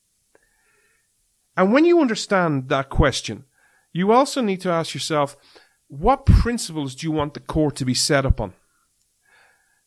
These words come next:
Does the following system sound like a reasonable one to you? Whether you're left or right, top or bottom,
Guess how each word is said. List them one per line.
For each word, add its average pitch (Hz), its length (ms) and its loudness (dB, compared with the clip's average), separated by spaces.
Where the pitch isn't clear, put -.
Does 262 260 4
the 339 100 0
following 202 580 4
system 147 720 0
sound 147 680 0
like 147 240 0
a 139 60 2
reasonable 127 520 0
one 110 160 0
to - 120 -12
you? - 160 -10
Whether 147 180 6
you're 135 140 6
left 151 340 4
or 170 80 4
right, 143 300 2
top 131 240 0
or 127 80 -2
bottom, 110 340 -4